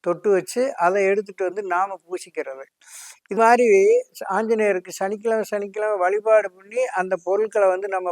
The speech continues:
பயன்படுத்திட்டு வரும்போது, சனியால் வரக்கூடிய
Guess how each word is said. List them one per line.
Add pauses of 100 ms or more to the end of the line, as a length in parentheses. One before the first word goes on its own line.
(140)
பயன்படுத்திட்டு
வரும்போது, (840)
சனியால்
வரக்கூடிய